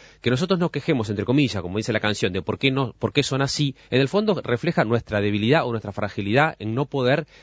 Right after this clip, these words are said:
pasar a una etapa superior que es de alteridad y de que saber de que gracias a ese encuentro yo voy a ser mejor persona. Y hay un cuentito muy lindo de un señor, esos cuentitos tipo hindúes que andan por ahí, que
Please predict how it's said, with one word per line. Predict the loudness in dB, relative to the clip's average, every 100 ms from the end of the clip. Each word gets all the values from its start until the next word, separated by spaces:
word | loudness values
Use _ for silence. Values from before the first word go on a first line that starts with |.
| -4
pasar | -2 2 0
a | 0
una | -4
etapa | -4 -4
superior | -6 -4 -2 0 0
que | 0
es |
de | 2
alteridad | 0 0 -2 0 2 2 2 -2 _ _
y | 0
de | 2
que | 0
saber | 2 2 0
de | -2
que | -2
gracias | 0 0 -2 -6
a | -6
ese | -6
encuentro | -6 0 0 2 -2 -2 -16 -20 0
yo | 2
voy | 2
a |
ser | 0 0
mejor | 0 0 0
persona. | 0 -2 0 -2 -2 -12 -20 -20 -20 0
Y | 2
hay | 4
un | 2
cuentito | 0 0 0
muy | 2 2
lindo | 2 2 2 0
de | 0 0
un | 2 0 0
señor, | -2 0 2 0 -2 _ _
esos | -6 -2
cuentitos | -2 0 -2
tipo | -2 -4 0
hindúes | 4 4 4 2
que | -2
andan | -4 -2
por | 0
ahí, | 0 -2
que | -2 -4